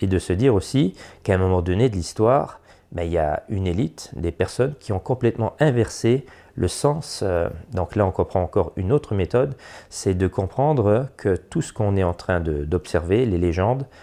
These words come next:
on les lit, on fait la lecture à l'envers, tout simplement.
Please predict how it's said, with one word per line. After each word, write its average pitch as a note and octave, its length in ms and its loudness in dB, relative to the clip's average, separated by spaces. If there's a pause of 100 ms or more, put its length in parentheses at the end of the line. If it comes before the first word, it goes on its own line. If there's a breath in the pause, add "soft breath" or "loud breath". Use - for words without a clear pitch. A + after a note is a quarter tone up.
(280 loud breath)
on G2 120 0
les F#2 240 2
lit, C3 320 0 (160)
on - 140 -8
fait - 140 2
la F#2 120 6
lecture C3+ 460 -2
à A2 60 -2
l'envers, F#2+ 440 -2 (280)
tout - 100 -8
simplement. F2+ 460 0